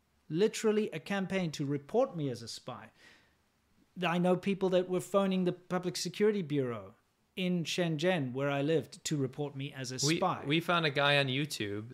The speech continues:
Speaker 2: that called the Public Security Bureau in Huizhou
Speaker 1: Yeah.
Speaker 2: to report me as a spy and then broadcast himself live doing
Speaker 1: Doing
Speaker 2: it
Speaker 1: that.
Speaker 2: on YouTube.
Speaker 1: Yeah. So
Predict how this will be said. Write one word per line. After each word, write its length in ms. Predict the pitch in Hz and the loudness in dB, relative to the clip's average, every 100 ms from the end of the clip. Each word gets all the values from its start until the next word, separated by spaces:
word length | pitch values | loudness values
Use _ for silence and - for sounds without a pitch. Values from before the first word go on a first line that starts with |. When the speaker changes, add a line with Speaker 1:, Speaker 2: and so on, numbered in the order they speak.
| - | -8
Speaker 2:
that 180 | 123 | -8
called 580 | - - 135 139 143 131 | -8 -2 0 2 0 -4
the 80 | 120 | -6
Public 380 | 113 - 120 139 | -4 -4 -2 -2
Security 560 | - 135 - - 139 120 | -2 -6 -4 0 2 0
Bureau 300 | 110 110 110 | -2 -2 -2
in 100 | 110 | -2
Huizhou 540 | 117 117 120 110 104 - | -4 -2 0 0 -2 -8
Speaker 1:
Yeah. 200 | 135 117 - - | -10 -10 -12 -18
Speaker 2:
to 120 | - 117 | -6 -2
report 380 | 113 - 135 | -2 2 0
me 60 | 123 | 2
as 100 | 117 | -2
a 40 | 107 | -2
spy 320 | - 120 113 | 2 2 2
and 120 | 123 | -2
then 140 | 120 110 | -2 -2
broadcast 680 | 117 127 156 170 185 175 | 4 8 8 6 2 2
himself 380 | 170 143 147 117 | 0 0 0 0
live 520 | 113 120 135 120 107 | 2 6 6 4 0
doing 140 | 107 131 | -2 2
Speaker 1:
Doing 160 | 151 165 | 4 4
Speaker 2:
it 100 | 110 | 2
Speaker 1:
that. 60 | |
Speaker 2:
on 300 | 120 120 117 113 | 4 4 4 0
YouTube. 520 | 117 120 - - - - | -6 -6 -10 -12 -14 -2
Speaker 1:
Yeah. 160 | 143 127 - _ - - - - _ _ | -2 -2 -10 _ -20 -20 -20 -20 _ _
So 360 | - 202 196 | 6 8 8